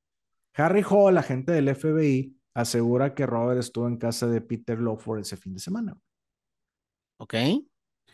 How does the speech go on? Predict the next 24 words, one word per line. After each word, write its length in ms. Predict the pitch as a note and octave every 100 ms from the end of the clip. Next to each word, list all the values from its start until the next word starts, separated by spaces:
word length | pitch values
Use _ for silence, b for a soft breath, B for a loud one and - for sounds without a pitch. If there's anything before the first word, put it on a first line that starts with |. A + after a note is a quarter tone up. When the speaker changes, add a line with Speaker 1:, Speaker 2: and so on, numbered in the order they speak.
| _ _ _ _ _
Speaker 1:
Reed 400 | B2 B2+ F3 F#3
Wilson, 580 | F#3 G3+ G3 - D3 D3
detective 540 | C#3 B2+ A#2 C3+ D3+
que 80 | D3
forma 340 | C3 C#3 C#3+
parte 240 | C#3 C3+ D3
del 140 | C3+
equipo 480 | B2+ B2 A#2+ C3 C3+
de, 340 | C3 C3 B2 A2+
de 180 | B2 C3
Otash, 640 | D3 C#3+ B2 A#2+ - -
confirma 480 | A2+ A2+ A#2 A#2+ C3
que 140 | C3
Robert 340 | A2+ A#2 B2 B2
llamó 260 | A#2 A#2
a 40 | A#2
Marilyn 500 | A#2+ A#2+ A#2 A2+ A2
esa 180 | - A#2
noche 300 | A2 A2+ B2
desde 160 | A#2
la 160 | G#2+ G#2
casa 320 | G#2+ G2+ A2+
de 80 | A2+
Lawford. 480 | A#2+ B2 - G#2